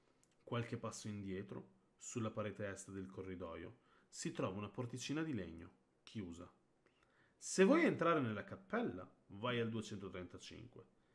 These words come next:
Se apri la porticina di legno, vai all'ottantatré. Allora, ragazzi, abbiamo una scelta. Sondaggio. Che famo?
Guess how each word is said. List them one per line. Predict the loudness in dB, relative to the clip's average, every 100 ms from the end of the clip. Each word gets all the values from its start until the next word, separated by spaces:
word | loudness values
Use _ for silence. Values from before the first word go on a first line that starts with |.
| _ _ _ -20
Se | -10 2 6 8
apri | 6 0 -6 -4
la | -4
porticina | -2 -2 -4 -2 0
di | 2
legno, | 2 0 -2 -6 -8
vai | -6 0 2 2 0 -6 0
all'ottantatré. | 4 4 2 -2 -6 -4 -4 -4 -4 -6 -10 _ _ _ 4 12
Allora, | 12 12 12 12 12 8
ragazzi, | 4 0 -2 -8 -12 -14 -18 -20 -20 -20 -20 -20 -20 _ _ _ _ _ -6
abbiamo | -2 4 6 8 6 4 0
una | -6 -8 -4
scelta. | -2 0 -2 -4 -10 -12 -16 _ _ _ _ -20 _ _ _ _ -14
Sondaggio. | -2 0 2 2 -2 -6 -12 -14 -20 _ _ _ _ _ -20 -20 -20 -2
Che | 4 4
famo? | 4 -2 -2 -8 -12